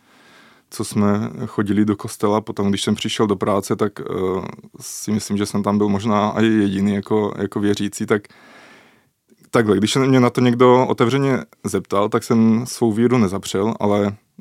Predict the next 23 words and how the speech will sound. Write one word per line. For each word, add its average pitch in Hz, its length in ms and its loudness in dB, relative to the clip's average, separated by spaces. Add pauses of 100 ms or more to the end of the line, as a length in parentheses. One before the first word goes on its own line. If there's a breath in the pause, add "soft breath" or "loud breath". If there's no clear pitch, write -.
(140)
nikdy 107 240 4
to 110 120 -2
nebylo 104 220 4
takové, 104 640 0
že 104 100 -2
bych 104 180 -4
se - 100 -6
prostě 104 320 -4
vychvaloval, 101 600 -2
že 101 100 -4
chodím, 104 420 -4
že 101 140 -6
chodím 113 260 -4
do 98 100 -2
kostela. 101 520 -8 (2250 soft breath)
A 101 680 0 (300)
teďka, 117 640 0 (420 loud breath)
teďka 113 300 0
už 110 140 0
to 127 100 -4
mám 117 200 4
takové, 113 560 4
že 110 140 2